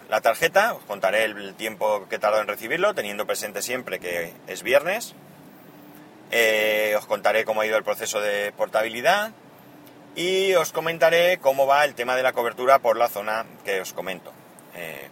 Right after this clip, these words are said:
Playa de San Juan, en Alicante. Y después, pues, conforme pasen los días, como yo por trabajo me voy movien-, moviendo, perdón, por toda la provincia,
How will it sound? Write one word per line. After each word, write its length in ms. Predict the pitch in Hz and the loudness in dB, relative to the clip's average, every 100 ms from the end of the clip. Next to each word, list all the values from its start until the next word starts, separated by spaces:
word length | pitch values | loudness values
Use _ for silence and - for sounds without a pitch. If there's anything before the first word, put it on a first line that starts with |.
| - | -4
Playa 240 | 98 98 | 0 2
de 60 | 98 | 0
San 180 | 101 | -2
Juan, 340 | 92 143 180 180 | 0 4 4 2
en 100 | 123 | -4
Alicante. 440 | 87 85 87 80 - - - - - - - - - - - - - - | -4 -2 -4 -6 -20 -20 -20 -20 -20 -20 -20 -20 -20 -20 -20 -20 -18 -6
Y 220 | 160 170 | -2 2
después, 500 | 160 160 185 196 214 | 2 4 4 4 2
pues, 480 | - 139 160 160 - | 0 2 2 -4 -6
conforme 480 | 123 113 110 107 | -4 -4 -4 -2
pasen 240 | 104 117 127 | 0 0 0
los 160 | 123 | -2
días, 360 | 127 160 175 208 | 2 4 4 2
como 280 | - 101 95 | -4 -4 -2
yo 160 | 104 | -2
por 180 | 101 101 | -2 -4
trabajo 340 | 98 107 127 113 | 0 2 2 0
me 100 | 95 | -4
voy 100 | 98 | -4
movien-, 420 | 101 110 123 113 | -6 -8 -10 -8
moviendo, 420 | 110 104 131 117 | -4 -2 -2 -6
perdón, 320 | 92 107 117 - - - - - - - | -4 -4 -6 -10 -20 -20 -20 -20 -20 -10
por 140 | - 101 | -6 0
toda 160 | 117 | 4
la 100 | 117 | 4
provincia, 600 | 120 131 156 151 147 170 | 4 2 2 -2 0 0